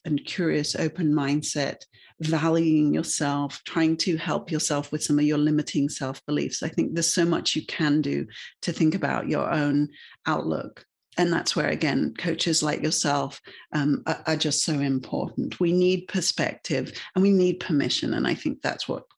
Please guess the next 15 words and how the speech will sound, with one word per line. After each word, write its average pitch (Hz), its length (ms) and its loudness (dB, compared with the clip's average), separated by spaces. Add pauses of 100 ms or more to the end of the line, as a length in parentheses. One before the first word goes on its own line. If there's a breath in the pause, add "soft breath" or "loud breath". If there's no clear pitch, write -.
(100)
coaches 151 380 -4
help 135 320 -4
us 143 220 -2
do. - 300 -2 (680 loud breath)
But 196 100 -2
then, 196 220 4
for 190 180 2
example, 180 400 2
as 160 120 0
a 160 60 2
mum, 170 520 2 (320 loud breath)
you're 196 260 2
in 190 200 0
a 160 60 0
household, 165 960 -2